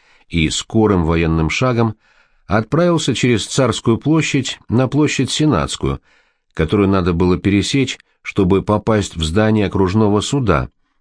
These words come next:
где под бдительным присмотром бывшего большевика Берии и разместили до начала парада мятежного патриарха. Сегодня праздник, сегодня он будет стоять на трибуне,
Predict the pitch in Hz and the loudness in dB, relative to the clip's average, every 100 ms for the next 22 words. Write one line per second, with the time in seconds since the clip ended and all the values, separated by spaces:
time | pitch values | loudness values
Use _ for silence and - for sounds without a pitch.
0 | _ 64 67 78 76 71 76 67 73 78 | _ -8 -2 0 0 0 -2 -2 -2 -2
1 | 80 76 76 76 78 90 80 80 76 - | 0 0 0 0 0 0 0 0 -2 -4
2 | _ _ - 76 92 82 - 82 71 80 | _ _ -8 0 0 0 0 0 2 0
3 | - 82 82 - 78 78 135 131 76 71 | 0 0 0 0 -2 0 0 2 0 -4
4 | - - - _ - 175 - 139 151 165 | -10 -20 -20 _ -2 0 2 0 2 2
5 | 147 - - 90 80 76 87 82 80 - | 2 -2 0 2 2 2 2 2 0 0
6 | 78 76 104 135 127 78 67 _ _ _ | 0 0 0 0 0 -2 -2 _ _ _
7 | 95 110 - 120 101 104 101 113 104 127 | 0 0 2 0 2 2 2 0 0 0
8 | 101 65 - 60 - _ _ _ _ - | 0 -2 -4 -8 -10 _ _ _ _ -14
9 | - 69 71 69 67 - 117 98 76 69 | -6 -2 0 0 0 0 0 2 0 -2
10 | - _ _ _ - 156 143 113 120 104 | -10 _ _ _ 0 2 2 2 2 0
11 | - - 113 120 113 - - 98 90 104 | -2 0 2 4 2 -2 -2 0 2 2
12 | 104 120 127 78 73 | 2 2 2 2 -2